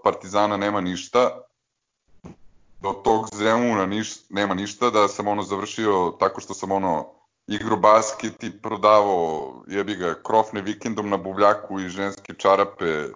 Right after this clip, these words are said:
ovaj, preko nedelje, ono, od, od firme do firme, onda rekao, "Aj, kao, da probam nešto preko", i prvo sam otišao, ono, naj-, a, grad sa najviše sunčanih dana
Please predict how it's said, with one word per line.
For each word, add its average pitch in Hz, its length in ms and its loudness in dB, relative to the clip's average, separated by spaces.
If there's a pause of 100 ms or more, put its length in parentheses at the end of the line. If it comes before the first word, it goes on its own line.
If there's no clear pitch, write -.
(500)
ovaj, 80 480 -2 (160)
preko 90 260 -4
nedelje, 90 520 -2 (480)
ono, 78 400 -2
od, 73 340 -4 (540)
od - 320 -2
firme 110 340 4
do 90 160 -2 (160)
firme, 139 600 2
onda 113 260 4
rekao, 120 360 4
"Aj, 120 220 4
kao, 113 340 4
da 95 180 -2
probam 107 400 2
nešto 104 300 -4
preko", 131 520 2
i 139 220 -4
prvo 147 220 0
sam 135 240 -2
otišao, 135 1000 0 (720)
ono, 113 340 4
naj-, 107 400 4
a, 104 480 6 (120)
grad 107 380 2
sa - 200 -6
najviše 120 480 -2
sunčanih 117 600 -8
dana 110 460 0